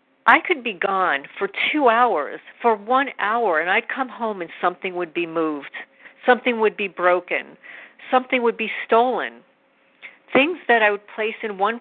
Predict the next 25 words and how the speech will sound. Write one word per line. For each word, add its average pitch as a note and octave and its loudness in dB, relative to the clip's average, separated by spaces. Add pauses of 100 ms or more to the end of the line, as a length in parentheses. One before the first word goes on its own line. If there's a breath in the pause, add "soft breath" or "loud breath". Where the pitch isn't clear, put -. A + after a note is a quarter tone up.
place D#3+ -2
would E3 -10
be E3+ -8
somewhere E3 2
else. C3+ 2 (1000 loud breath)
And B3+ 4
it, C4 -2 (260)
it C#4 0
just E4+ 0 (120)
can't D4+ -2 (220)
possibly C4+ 0
happen B3+ -2
unless F#3+ -4 (140)
somebody's F#3 -8 (240)
really F3 -2 (100)
close D#3 -2 (160)
by. D3 0 (1700 loud breath)
So C#4+ 6
I, C#4+ 6 (840)
I C#4 2 (180)
called, B3 -4 (360)
um, F#3 -6 (260)
someone G3 2
on E3+ 4
the E3+ -4